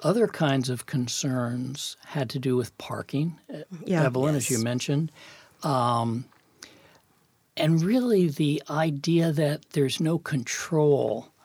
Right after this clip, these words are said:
Speaker 1: over these people in the backyard. They might
Speaker 2: Mm-hmm.
Speaker 1: party really loud, whereas if it's an owner-occupant, we can talk to them owner to owner.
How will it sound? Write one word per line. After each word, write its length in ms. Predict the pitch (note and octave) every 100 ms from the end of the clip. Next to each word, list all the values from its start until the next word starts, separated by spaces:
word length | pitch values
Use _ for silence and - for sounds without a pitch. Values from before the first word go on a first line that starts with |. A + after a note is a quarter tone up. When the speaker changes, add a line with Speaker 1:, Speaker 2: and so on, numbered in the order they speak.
| _ -
Speaker 1:
over 300 | C4+ C#3 C3
these 220 | B2+ A#2
people 420 | - D#3 C#3+ C#3+
in 100 | C3
the 60 | B2
backyard. 880 | B2 B2+ A#2 - C3 B2 A#2 A2+ A2
They 120 | B2
might 280 | B2+ C3+ C3+ -
Speaker 2:
Mm-hmm. 140 | -
Speaker 1:
party 420 | F#3+ D3+ D3 C#3+ B2+
really 440 | B2 B2+ A#2+ A#2
loud, 760 | A2+ A#2+ A#2+ A#2+ A#2 A2 G#2+ A2+ - - - - - - -
whereas 320 | C3+ C3+ C3
if 160 | C3
it's 180 | C#3 -
an 140 | B2+ B2+ -
owner-occupant, 1080 | D3+ D#3 C#3 C3+ C#3+ D3 D#3 C#3+ D#3 C#3 -
we 120 | C#3+
can 200 | - C3+
talk 360 | - D#3+ C#3+
to 120 | C#3+ D#3
them 160 | B2+
owner 340 | B2+ B2+ B2+ A2
to 200 | - -
owner. 440 | - A#2 G#2 -